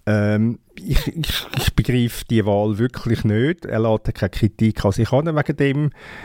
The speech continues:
Äh, er findet, wenn man, wenn man da Einwände hat, findet er das Blödsinn. Was er gern sagt, wenn er nicht einverstanden ist mit jemandem.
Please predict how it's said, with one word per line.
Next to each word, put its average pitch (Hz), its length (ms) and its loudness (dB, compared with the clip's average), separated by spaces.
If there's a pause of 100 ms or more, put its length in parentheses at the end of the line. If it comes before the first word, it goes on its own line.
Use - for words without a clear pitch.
(220)
Äh, 104 440 2
er 101 100 -2
findet, 110 420 0
wenn 104 140 2
man, 110 200 0
wenn 104 160 2
man 104 80 2
da 98 100 2
Einwände 101 460 2
hat, 98 200 0
findet 101 240 0
er 92 40 0
das 98 80 -4
Blödsinn. 139 600 0 (520)
Was 110 340 2
er - 60 -2
gern 120 260 2
sagt, 135 320 0
wenn 120 140 -2
er 120 60 -2
nicht 120 140 -2
einverstanden 123 600 0
ist 120 140 -4
mit 117 120 0
jemandem. 113 400 0